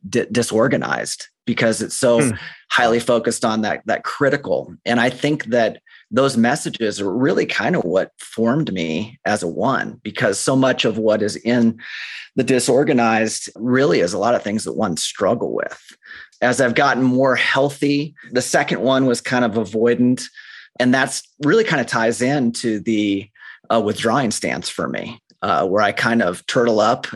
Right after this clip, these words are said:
Speaker 1: and go away from everybody and check out.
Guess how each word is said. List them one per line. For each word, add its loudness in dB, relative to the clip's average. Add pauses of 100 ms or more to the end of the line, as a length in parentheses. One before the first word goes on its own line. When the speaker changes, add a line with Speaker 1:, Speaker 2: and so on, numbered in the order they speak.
Speaker 1:
and -4
go 2
away 4
from 0
everybody 0 (380)
and 0
check 0
out. 0